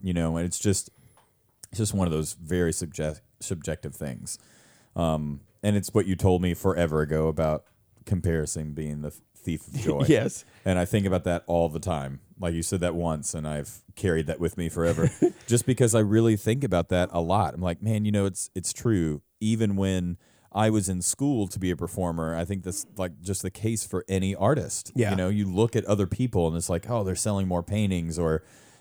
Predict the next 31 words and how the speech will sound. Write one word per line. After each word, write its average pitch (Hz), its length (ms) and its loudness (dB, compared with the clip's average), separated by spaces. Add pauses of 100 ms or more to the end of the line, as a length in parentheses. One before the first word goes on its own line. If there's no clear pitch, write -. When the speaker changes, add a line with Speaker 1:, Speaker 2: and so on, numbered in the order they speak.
Speaker 1:
you 101 120 2
know, 90 160 4
"They 87 180 2
have 113 140 2
more 113 160 2
people 127 360 0
at 95 120 2
their 87 120 2
show," 85 600 2
or, 92 400 2
"They 95 120 2
have 120 140 2
more 117 160 2
money 113 480 0 (100)
than 90 260 0
me," 80 380 0
or, 87 280 2
you 85 260 -2
know, 92 140 2
"They 95 340 0 (460)
seem 117 220 0
to 113 40 4
be 107 100 4
getting 107 240 4
better 104 220 6
roles 107 400 8
than 92 140 2
I 85 140 2
get," 78 420 -4
or 90 80 2
Speaker 2:
Yeah. 87 260 6